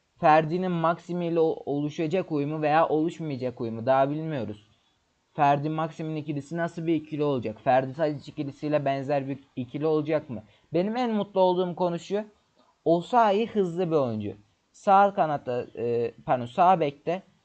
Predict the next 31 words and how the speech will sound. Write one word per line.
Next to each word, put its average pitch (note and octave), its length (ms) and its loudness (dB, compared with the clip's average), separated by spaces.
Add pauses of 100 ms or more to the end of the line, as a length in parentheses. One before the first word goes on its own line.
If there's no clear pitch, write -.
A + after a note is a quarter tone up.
(240)
ve D#3 100 -2
sağ F3 280 2
kanat D#3+ 320 0 (200)
bölgesinde, B2+ 480 -4
hani C3 160 -4
Tadic'e D3 460 0
yardımcı C3+ 540 2
görevde C3 560 0 (280)
çok A#3 300 2
çok F#3 220 -2
iş E3+ 200 -6
yapacaktır. C#3+ 680 0 (520)
E, A2+ 540 0
Tadic'in D3 380 2
arkaya C#3 500 2
dönüp C#3 300 -6
hani B2+ 340 -4
pasları C#3 480 0
falan D#3+ 440 0
cidden D#3+ 320 -2
Osayi'ye D3+ 720 0
çok D#3+ 300 -2 (280)
katkı D3 340 2
sağlatacaktır. D#3 880 0 (420)
E, B2+ 140 2
Maximin'le G3+ 680 -2
Ferdi G3 340 0
de A3+ 120 2
çok A3 260 0
hızlı D3 260 -2
ikili. A2 380 -6